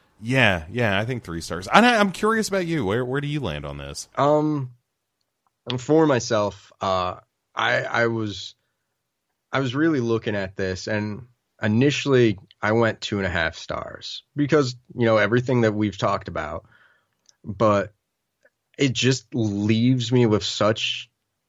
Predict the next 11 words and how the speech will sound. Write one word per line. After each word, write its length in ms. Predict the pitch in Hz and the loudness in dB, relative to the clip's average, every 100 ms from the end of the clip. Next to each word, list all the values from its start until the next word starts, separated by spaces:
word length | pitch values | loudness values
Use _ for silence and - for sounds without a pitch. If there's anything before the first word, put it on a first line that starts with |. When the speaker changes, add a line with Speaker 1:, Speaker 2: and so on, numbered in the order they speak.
| _ | _
Speaker 2:
uh, 480 | - 101 95 87 85 - _ _ _ _ _ _ _ _ _ _ _ - | -2 2 2 0 -4 -8 _ _ _ _ _ _ _ _ _ _ _ -4
an 140 | 120 | -4
icky 380 | 117 131 127 165 | -2 -4 -4 -6
feeling 580 | - - 107 127 92 82 | -6 -4 -2 0 -2 -4
afterwards 480 | 85 - 92 90 87 | -6 -6 -6 -6 -4
that 160 | 101 - | -4 -4
I 80 | 95 | -8
just 300 | 92 104 - | -8 -6 -2
don't 160 | 170 | 0
even 160 | 151 101 | 2 0
feel 260 | - 113 | 2 0